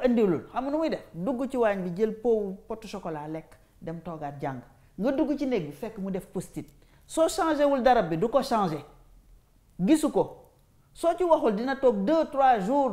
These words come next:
du, boo xee mu ne la, "Maman, man aw ma jot." Loolu moo ko doon xaar fekk yaa ngi bind livre,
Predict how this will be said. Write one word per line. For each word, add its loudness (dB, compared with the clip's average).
du, -6
boo 2
xee -4
mu -4
ne -2
la, -4
"Maman, -2
man -4
aw 2
ma 0
jot." 4
Loolu -6
moo -6
ko -8
doon -8
xaar -14
fekk -12
yaa -4
ngi -6
bind -2
livre, -8